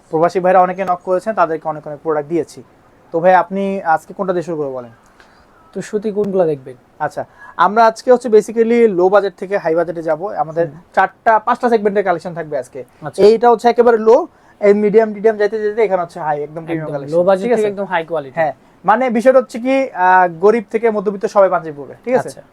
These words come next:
Speaker 2: সব
Speaker 1: হাই
Speaker 2: রেঞ্জের ভিতরে আছে।
Speaker 1: হ্যাঁ, হাই বাজেটের মানুষ যারা আছে, তারাও প্রিমিয়াম কালেকশন পাঞ্জাবি
Speaker 2: আচ্ছা,
Speaker 1: পরবে, কোনো সমস্যা
Speaker 2: শুরুতে
Speaker 1: নেই।
Speaker 2: তাহলে লো রেঞ্জের গুলা দেখি।
Speaker 1: আচ্ছা, লো রেঞ্জের থেকে শুরু করে আজকে আমরা হচ্ছে বাংলাদেশ চ্যালেঞ্জ সর্বনিম্ন রেটের পাঞ্জাবি দেখাবো ভাইয়া।
Speaker 2: আচ্ছা।
Speaker 1: মাত্র ছয়শো নিরানব্বই টাকায় পাঞ্জাবি।
Speaker 2: কোয়ালিটি
Speaker 1: এখানে
Speaker 2: কেমন থাকবে?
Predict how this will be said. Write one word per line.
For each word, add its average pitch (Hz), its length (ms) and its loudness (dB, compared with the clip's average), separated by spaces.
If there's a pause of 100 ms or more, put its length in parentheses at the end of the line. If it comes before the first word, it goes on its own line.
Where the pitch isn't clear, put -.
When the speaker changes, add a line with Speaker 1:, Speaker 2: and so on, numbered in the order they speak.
Speaker 2:
সব 208 200 -2
Speaker 1:
হাই 185 120 4
Speaker 2:
রেঞ্জের 202 260 -2
ভিতরে 170 240 -2
আছে। 135 140 -12
Speaker 1:
হ্যাঁ, 170 280 -2
হাই 196 180 4
বাজেটের 214 320 2
মানুষ 202 200 0
যারা 208 140 2
আছে, 196 80 -2
তারাও 185 300 2
প্রিমিয়াম 165 280 -12
কালেকশন 147 340 -10
পাঞ্জাবি 143 220 -10
Speaker 2:
আচ্ছা, 131 140 -12
Speaker 1:
পরবে, 147 80 -16
কোনো 170 160 -8
সমস্যা 143 180 -16
Speaker 2:
শুরুতে 214 260 -2
Speaker 1:
নেই। 247 100 -2
Speaker 2:
তাহলে 214 520 0 (540)
লো 175 180 2
রেঞ্জের 202 280 2
গুলা 180 160 -4
দেখি। 165 260 -6 (160)
Speaker 1:
আচ্ছা, 165 260 0 (280)
লো 180 100 4
রেঞ্জের 196 200 0
থেকে 208 180 -2
শুরু 208 180 -6
করে 214 140 2
আজকে 190 320 0
আমরা 208 200 2
হচ্ছে 247 320 0
বাংলাদেশ 190 480 0
চ্যালেঞ্জ 214 300 0
সর্বনিম্ন 220 580 0
রেটের 202 180 2
পাঞ্জাবি 175 260 -2
দেখাবো 147 260 -8
ভাইয়া। 127 200 -12 (280)
Speaker 2:
আচ্ছা। - 260 -16 (400)
Speaker 1:
মাত্র 214 420 4 (380)
ছয়শো 208 300 0
নিরানব্বই 202 340 -2
টাকায় 165 200 -4
পাঞ্জাবি। 139 420 -12
Speaker 2:
কোয়ালিটি 208 340 2
Speaker 1:
এখানে 233 120 2
Speaker 2:
কেমন 262 140 -2
থাকবে? 131 280 -18